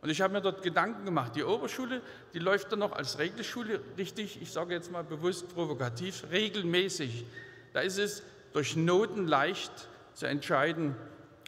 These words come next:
wo man dann mal hin darf. Denn Abitur bedeutet Hochschulreife. Bei der Unischule, die ja ein volles Experiment ist, dort hätte ich mir gewünscht, dass die ihr Experiment erst mal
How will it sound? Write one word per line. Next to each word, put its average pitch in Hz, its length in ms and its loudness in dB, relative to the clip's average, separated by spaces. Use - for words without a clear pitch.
wo 160 120 2
man 156 180 4
dann 151 140 2
mal 135 120 2
hin 190 220 2
darf. 123 420 0
Denn 147 140 -2
Abitur 156 460 2
bedeutet 156 520 0
Hochschulreife. 135 760 0
Bei 123 120 2
der 139 120 2
Unischule, 190 760 0
die 170 60 -2
ja 175 100 6
ein 165 100 2
volles 254 380 0
Experiment 202 720 0
ist, 143 160 -4
dort 139 140 -2
hätte 180 180 0
ich - 80 -10
mir 165 120 0
gewünscht, 196 440 -2
dass 220 160 -2
die 226 140 -8
ihr 160 340 -2
Experiment 175 800 0
erst - 240 -2
mal 147 280 4